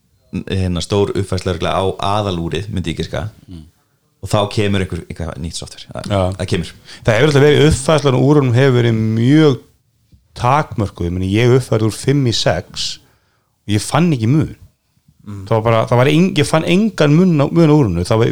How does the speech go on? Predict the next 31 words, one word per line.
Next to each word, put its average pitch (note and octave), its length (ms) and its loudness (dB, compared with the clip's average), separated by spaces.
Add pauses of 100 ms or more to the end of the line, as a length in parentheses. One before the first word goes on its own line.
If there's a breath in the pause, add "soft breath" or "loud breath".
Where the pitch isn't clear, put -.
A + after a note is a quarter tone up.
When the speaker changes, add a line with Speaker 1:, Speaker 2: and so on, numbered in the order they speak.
(120)
Speaker 3:
það - 160 -2
var A2 80 2
einhvern A#2+ 180 2
í B2+ 60 4
nemi B2+ 560 2 (560)
sem G#2 120 0
ég G#2 80 2
notaði G#2+ 300 0
ekkert, G2 320 -2 (400)
en - 180 -4
úrið D#3 320 4
sjálft, D3 240 0
það A#2 60 2
var A2+ 80 0
ekkert A2 160 0
hraðara. A#2 240 2
Það F#2+ 80 0
var G#2+ 80 2
alltaf A2 160 -2
komið A2+ 140 2
ljós, G#2 100 0
það G#2+ 60 4
var G#2 100 0
sami B2 240 2
örgjörn A#2 400 0
í A2+ 60 2
úrinu. F2+ 280 -2
Það G#2+ 140 0
var A2 100 2
líka C3 460 2
sami A#2 220 2